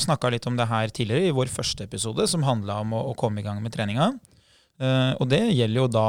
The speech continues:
eh, for de som ikke har trent, eller som skal i gang med treninga etter et lengre opphold, akkurat på lik linje med, med deg da, om et år, eh, fra i dag. Så er du nødt til å ha en plan hvor du starter, eh, på lett nok nivå,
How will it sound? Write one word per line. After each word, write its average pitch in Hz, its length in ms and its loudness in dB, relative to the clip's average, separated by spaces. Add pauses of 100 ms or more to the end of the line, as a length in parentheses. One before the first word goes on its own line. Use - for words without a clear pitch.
(280)
eh, 117 180 -6
for - 140 -8
de 101 80 -4
som 110 100 -4
ikke 113 160 0
har 131 80 -2
trent, 170 320 0
eller 131 160 0
som 127 160 -4
skal 120 560 0
i 117 80 -2
gang 110 160 0
med 117 140 -6
treninga 107 320 -2
etter 110 160 -6
et 107 100 -6
lengre 107 300 -2
opphold, 214 240 2 (180)
akkurat 127 400 -4
på 120 140 -4
lik 113 180 -8
linje 107 240 -4
med, 107 540 -4
med 110 100 -4
deg 165 220 0
da, 208 160 -2
om 123 180 -4
et - 220 -8
år, 107 240 -6
eh, 107 80 -10
fra 113 180 -2
i 131 60 -2
dag. 233 160 -6 (500)
Så 156 300 2
er - 320 -2
du 151 100 2
nødt 113 220 0
til 123 100 2
å 120 60 -2
ha 117 80 2
en 120 100 -2
plan 147 320 2
hvor 123 140 -2
du - 20 -4
starter, 117 800 -4 (300)
eh, 113 420 -4 (520)
på 120 120 -2 (600)
lett 107 260 -8 (160)
nok 127 220 -8
nivå, 143 180 0